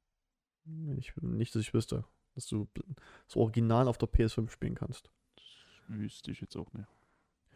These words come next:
Speaker 1: Aber wenn, dann bestimmt über diesen Streaming-Scheiß, den die da anbieten.
Speaker 2: Ja, über, äh, über PlayStation Now kann man's auf jeden Fall spielen. Das
Speaker 1: Heißt, gibt's das?
Speaker 2: ist
Speaker 1: Nee, Now halt gibt's doch jetzt gar nicht mehr. Heißt das, ist jetzt nicht irgendwie mit dem Plus-Ding zusammen?
Speaker 2: Ach, was weiß ich.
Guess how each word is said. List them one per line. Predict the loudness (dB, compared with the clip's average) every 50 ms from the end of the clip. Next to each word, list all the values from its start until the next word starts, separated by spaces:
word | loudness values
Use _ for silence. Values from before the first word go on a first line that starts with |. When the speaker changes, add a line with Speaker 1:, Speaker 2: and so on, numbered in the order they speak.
| _ _ _
Speaker 1:
Aber | 4 6
wenn, | 8 8 8
dann | 8 6
bestimmt | 6 6 6 6 6 4
über | 2 4
diesen | 4 4 4 4 0
Streaming-Scheiß, | 0 -2 -2 4 6 6 8 8 6 4 2 0 -2 -2 0 2 2 2 2 2
den | 0 0 0
die | 2 2
da | 2 2
anbieten. | 0 0 0 0 0 0 -4 -6 _ _ -20 -20 -20 -20 -20 -20 -20 -20 -20 -20 _ _ _ -14
Speaker 2:
Ja, | -8 -2 0 2 2 2
über, | 2 4 6 6 6 6 4 0 -4
äh, | -4 -2 -2 -2
über | -2 -2 -2
PlayStation | 0 0 -2 -2 -2 -4 -4 -4
Now | -4 -2 -4
kann | -4 -4 -4 -4
man's | -4 -6 -6
auf | -8 -12 -10
jeden | -8 -8 -8 -8 -8
Fall | -8 -8 -8 -8 -8 -10 -12 _ _ _ -20
spielen. | -14 -8 -6 -6 -4 -6 -6 -8 -12 -16
Das | -18 -18 -18 -16 -12
Speaker 1:
Heißt, | -8 -6 -2 -2 -2 -2 -2 -6 -14 -20 _ _
gibt's | -18 -12 -6 -4
das? | -4 -2
Speaker 2:
ist | -2 0
Speaker 1:
Nee, | 0 2
Now | 4 4 4 4
halt | 4 2 0
gibt's | -2 -2 0
doch | 0
jetzt | 0 0 0
gar | -2 -2
nicht | -2 0
mehr. | -2 -2 -2 -4 _ _ _ _ _ _ _ _ _ -20 -20 -20 _ _ _
Heißt | -2 -2 -2 -2
das, | -2 -2
ist | 0 2 2
jetzt | 2 4 4
nicht | 2 4
irgendwie | 4 4 4 6
mit | 6 6
dem | 4 4
Plus-Ding | 2 0 -2 -2 -2 -4 -8 -2 0 0 0 0
zusammen? | -2 -2 -2 -2 0 -2 -2 -4 -6 _ _ _ _ _ _ -16
Speaker 2:
Ach, | -16 -14 -12 -12
was | -12 -12 -10 -10
weiß | -10 -10 -10 -10 -10 -10
ich. | -10 -10 -12